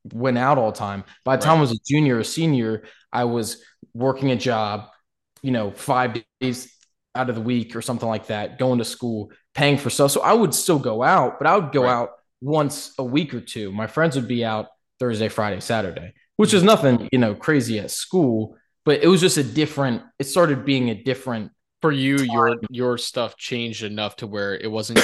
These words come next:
Speaker 2: convenient
Speaker 1: Sorry.
Speaker 2: necessarily for you to be, like, friends with all those people. And so because of that, not having just every moment, not
Speaker 1: We were
Speaker 2: doing
Speaker 1: still
Speaker 2: your
Speaker 1: friends,
Speaker 2: shit.
Speaker 1: but it was a shift of a friendship where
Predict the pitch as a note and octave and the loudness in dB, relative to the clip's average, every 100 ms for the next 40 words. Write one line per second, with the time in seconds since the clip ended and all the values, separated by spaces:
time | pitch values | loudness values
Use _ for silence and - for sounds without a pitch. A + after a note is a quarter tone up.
0 | - G#2+ F3+ A#2+ B2 A#2 G#2+ - G#2 G2 | 2 0 -2 0 -2 -4 -6 -8 -8 -6
1 | A2 - G#2 G#2 G2+ G#2+ G2+ G#2+ G#2 G2+ | -8 -8 -8 -8 -12 -14 -12 -12 -12 -12
2 | G2 G#2+ G#2 G2 - _ _ _ _ _ | -8 -6 -4 -8 -12 _ _ _ _ _
3 | _ _ A2+ G2 - - - B2 A2+ - | _ _ -8 -8 -8 -20 -4 -2 -2 -6
4 | A2 G#2+ G#2 G2+ G2+ - B2 A#2 G2+ F#2+ | -6 -6 -6 -8 -10 -4 -4 -4 -8 -8
5 | - G#2+ - G#2 - D3+ C3+ A2 G#2+ G2+ | -8 -10 -10 -10 -6 -2 -2 -2 -4 -4
6 | - G#2+ G#2 - A2+ G#2+ A2 G#2+ - A#2+ | -6 -6 -6 -4 -6 -6 -10 -12 -10 -8
7 | A2+ G#2+ G#2+ A2 G#2+ G2+ _ _ _ B2 | -6 -8 -6 -6 -8 -12 _ _ _ -6
8 | A#2 D3+ B3+ B3 A#3 G#3 - G3 G#3 G3+ | 0 2 2 2 4 4 4 4 6 4
9 | - F3 E3+ D3+ C#3 - - - F3+ F3 | 2 2 4 4 0 -4 -6 0 0 0
10 | - C#3 C#3 B2 A2+ - D3 D3 C#3 D3 | -6 0 0 0 -8 -6 -4 -4 -2 -6
11 | C#3 C3 B2 | -4 -2 -2